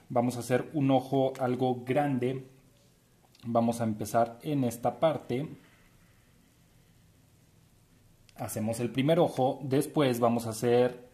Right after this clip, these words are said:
un círculo por aquí de esta manera.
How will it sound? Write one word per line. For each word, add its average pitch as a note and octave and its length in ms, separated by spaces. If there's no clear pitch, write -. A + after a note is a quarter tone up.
un C#3+ 580
círculo C#3 680
por D3 200
aquí B2+ 560
de A#2 160
esta A2 260
manera. A#2 560